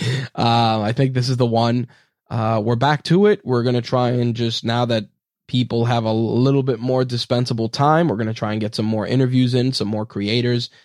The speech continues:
Uh, have a wish list of people that I wanna speak to, share their stories, share their tech and their toys with you. Uh, hopefully give you guys some value,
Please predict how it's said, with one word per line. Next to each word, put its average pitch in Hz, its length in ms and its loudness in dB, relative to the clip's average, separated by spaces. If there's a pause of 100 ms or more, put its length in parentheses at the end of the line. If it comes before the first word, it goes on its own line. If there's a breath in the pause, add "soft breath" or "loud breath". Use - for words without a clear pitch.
(220 soft breath)
Uh, 95 260 -2
have 117 220 0
a 107 80 0
wish 120 340 0
list 131 360 0
of 113 160 -4
people 123 580 2
that 101 220 -4
I 104 160 -4
wanna 101 240 -4
speak 127 320 -2
to, 127 280 0 (280 soft breath)
share 117 280 2
their 110 160 2
stories, 120 640 2
share 117 300 -2
their 107 160 -2
tech 113 440 -4
and 117 140 0
their 107 120 0
toys 113 420 0
with 113 320 -4
you. 131 380 4 (480 soft breath)
Uh, 101 320 -2
hopefully 120 460 0
give 120 240 -2
you 123 120 2
guys 113 240 0
some 107 160 -4
value, 135 540 2